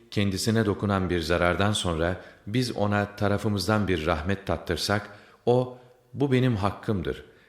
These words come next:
Kıyametin kopacağını da sanmıyorum. Rabbime döndürülmüş olsam bile mutlaka onun yanında benim için daha güzel şeyler vardır." der.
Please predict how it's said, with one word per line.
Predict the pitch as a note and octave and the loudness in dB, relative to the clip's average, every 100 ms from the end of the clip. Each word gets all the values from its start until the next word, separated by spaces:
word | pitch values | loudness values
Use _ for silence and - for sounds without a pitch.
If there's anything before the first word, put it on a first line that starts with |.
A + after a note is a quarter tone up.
| _ | _
Kıyametin | - A2 G#2+ G#2+ B2 | 0 2 2 0 -2
kopacağını | A2 G2 G#2 G2 F#2 F2+ | -4 -2 -2 0 0 0
da | G#2 | 0
sanmıyorum. | - B2 F#2 C2 C2 - - - _ - - - | 2 0 0 -2 -6 -8 -16 -20 _ -20 -12 -2
Rabbime | F#2+ G#2+ A2+ A#2+ A#2+ | 2 2 2 2 2
döndürülmüş | G#2+ G2 G#2 G#2 - | 2 2 0 0 0
olsam | G2 F2+ A#2 G#2 | 0 0 0 0
bile | C#2+ D#2+ G#2+ - - - | 0 -2 -4 -12 -14 -8
mutlaka | B2+ C3+ B2 B2 A2+ - | -2 0 2 2 0 0
onun | G#2+ B2 | 0 2
yanında | A#2+ G#2 G2+ G2+ | 2 2 2 2
benim | G#2 A2 | 2 0
için | G#2+ A2+ G#2+ | 0 -2 0
daha | G2+ A2+ | 0 0
güzel | G#2+ G2 A2+ A2+ | 0 2 2 2
şeyler | - C#2 C2 | 0 0 -2
vardır." | B1+ B1+ B1+ C2 - | -2 -2 -2 -4 -4
der. | C2+ - | -6 -8